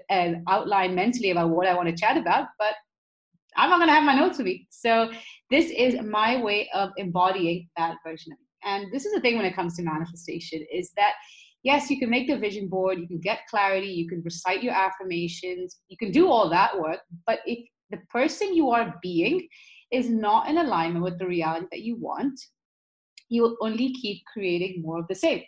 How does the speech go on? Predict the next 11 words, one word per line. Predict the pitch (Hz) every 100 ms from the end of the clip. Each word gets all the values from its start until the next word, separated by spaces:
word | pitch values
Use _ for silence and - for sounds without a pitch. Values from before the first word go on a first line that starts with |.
| -
And | 214 190
this | -
is | 247 247
the | - 254
easiest, | 285 285 311 302 - 226
fastest | 220 220 233 208
way | 190 190
to | 196 - 180
hack | 180 - -
the |
manifestation | 175 165 170 170 - 156 170